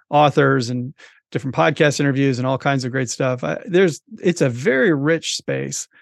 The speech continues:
And I feel like having gone through and, and created an organizing framework for it, I just really enjoyed the process. I didn't expect to enjoy it as much. That's one thing that surprised me. But the other was that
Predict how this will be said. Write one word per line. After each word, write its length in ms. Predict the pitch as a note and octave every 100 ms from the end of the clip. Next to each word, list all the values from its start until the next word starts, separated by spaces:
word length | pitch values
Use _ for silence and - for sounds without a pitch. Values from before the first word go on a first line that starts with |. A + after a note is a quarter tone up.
| _ _ _ -
And 100 | D3+
I 80 | D3+
feel 220 | F#3+ F3
like 340 | D#3 D3 -
having 360 | - - F3 D#3+
gone 220 | D#3+ D#3+
through 220 | D3+ D#3+
and, 180 | C#3+ C#3
and 240 | C#3+ C#3 C3+
created 340 | - D#3+ D3+
an 100 | C#3
organizing 600 | D3 D#3 D#3 D3+ C3+ C3
framework 440 | - C#3+ D3+ D#3+
for 240 | - E3+ E3
it, 60 |
I 100 | E3+ F#3+
just 140 | E3+ B2+
really 300 | C#3+ C#3+ C3
enjoyed 260 | B2 C#3
the 60 | C3
process. 480 | C#3+ C3+ B2+ B2+ D#3+
I 80 |
didn't 200 | E3 G#3+
expect 360 | F3 - E3 C3+
to 60 | C#3
enjoy 280 | A#2+ C3+
it 80 | B2+
as 140 | B2 B2+
much. 260 | B2+ C3+
That's 220 | E3 D#3+
one 140 | D3 C#3+
thing 180 | D3 C#3
that 120 | C#3+
surprised 460 | - - D3+ C#3+
me. 160 | C3 C3+ - - - - _
But 140 | - F3
the 100 | G3+
other 200 | D#4 C#4+
was 260 | F3 D#3
that 280 | D3 D3+ D3+